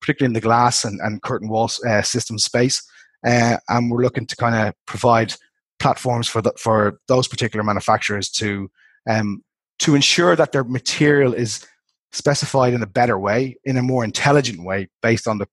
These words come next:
kind of performance characteristics of the materials and given the, the specifiers, and, but also the guys who are actually buying the materials or, or looking to kind of finalize what materials they're using, an understanding of the, of the performance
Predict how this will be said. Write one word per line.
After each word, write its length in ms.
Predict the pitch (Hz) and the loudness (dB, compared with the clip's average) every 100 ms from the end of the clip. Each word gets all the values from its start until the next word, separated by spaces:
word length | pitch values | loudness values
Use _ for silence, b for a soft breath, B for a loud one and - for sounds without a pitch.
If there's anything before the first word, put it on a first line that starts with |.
| - | -8
kind 120 | 120 | -4
of 80 | 98 | -4
performance 420 | - - 117 113 - | -4 -6 -4 -4 0
characteristics 580 | 113 101 107 104 107 | 0 0 -6 -8 -8
of 120 | 107 95 | -10 -10
the 40 | |
materials 600 | 98 - 104 101 95 - b b b b | -8 -2 0 0 -2 -6 b b b b
and 100 | 117 | -2
given 240 | 113 120 110 | 2 2 0
the, 320 | 110 104 - - | -2 -2 -6 -8
the 60 | |
specifiers, 680 | - - 117 - 117 113 107 | -4 0 0 0 2 2 2
and, 100 | 104 | 0
but 120 | 120 | 0
also 460 | 127 135 - 117 104 b b b _ - | 2 2 2 0 0 b b b _ -4
the 60 | |
guys 260 | 117 113 107 | 0 2 2
who 120 | 113 | 0
are 60 | 104 | 0
actually 240 | - 92 | 0 0
buying 220 | 123 120 120 | 2 2 0
the 60 | |
materials 480 | 107 - 104 101 92 | -2 0 0 0 -2
or, 260 | 101 95 - b b | -2 -2 -6 b b
or 80 | 101 | -4
looking 220 | 117 113 113 | -2 -2 -4
to 60 | |
kind 160 | 117 107 | -2 -2
of 60 | |
finalize 460 | - 113 113 107 104 | 0 0 2 0 0
what 140 | 107 | -4
materials 320 | 98 - 117 104 | -4 -2 0 0
they're 100 | 101 | -2
using, 420 | 110 110 98 98 _ _ _ _ - | -2 -2 -6 -10 _ _ _ _ 0
an 120 | 139 | 2
understanding 640 | 139 131 - 139 135 127 110 | 4 4 2 2 2 2 -2
of 140 | 98 | -2
the, 140 | 104 - | -2 -2
of 160 | 107 95 | -4 -6
the 80 | 107 | -8
performance 800 | 104 - 113 107 95 - - | -8 -2 -2 -2 -2 -4 -6